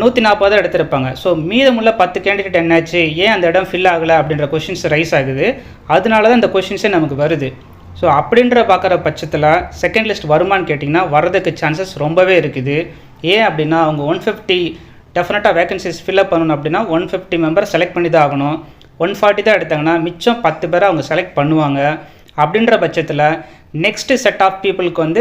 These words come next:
டெஃபினட்டாக வாய்ப்புகள் இருக்குது. அதனால நம்ம வெயிட் பண்ணி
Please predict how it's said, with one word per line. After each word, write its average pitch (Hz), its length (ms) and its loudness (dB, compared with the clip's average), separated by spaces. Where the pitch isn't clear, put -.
டெஃபினட்டாக 170 540 2
வாய்ப்புகள் 170 480 2
இருக்குது. 151 380 0
அதனால 170 420 2
நம்ம 156 140 0
வெயிட் 208 240 0
பண்ணி 208 240 0